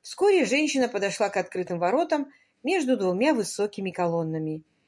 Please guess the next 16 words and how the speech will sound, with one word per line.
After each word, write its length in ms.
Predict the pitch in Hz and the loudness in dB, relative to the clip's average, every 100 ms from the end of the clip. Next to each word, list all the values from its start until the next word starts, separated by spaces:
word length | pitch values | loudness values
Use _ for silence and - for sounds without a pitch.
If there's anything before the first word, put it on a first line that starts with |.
| _ - | _ -4
Мирфилдс, 540 | 330 370 330 320 - | -2 -2 -2 -2 -2
похоже, 420 | 214 - 269 240 | -4 0 0 2
довольно 300 | 185 196 240 | 0 0 0
большое 440 | 226 185 - 175 170 | 0 -2 0 0 2
поместье. 640 | 170 170 165 - - 165 - _ - - - | 0 -2 -4 -8 -8 -10 -12 _ -20 -20 -10
За 220 | 180 202 | 0 2
оградой 400 | 190 220 262 208 | 2 2 2 2
росли 260 | 190 180 180 | -2 -2 -4
красивые 520 | 175 180 - 185 175 | -4 -4 -4 -4 -4
деревья, 580 | 165 196 294 285 277 277 - - | -4 0 2 2 0 -4 -16 -14
а 200 | - 180 | -4 -2
дом 260 | 175 311 381 | 0 2 2
находился 580 | 302 214 196 277 302 214 | 0 0 -2 -4 -2 -4
далеко 380 | 185 185 - 247 | -2 -2 0 -2
от 120 | 254 | -2
входа. 460 | - 175 165 170 | -4 -2 -2 -4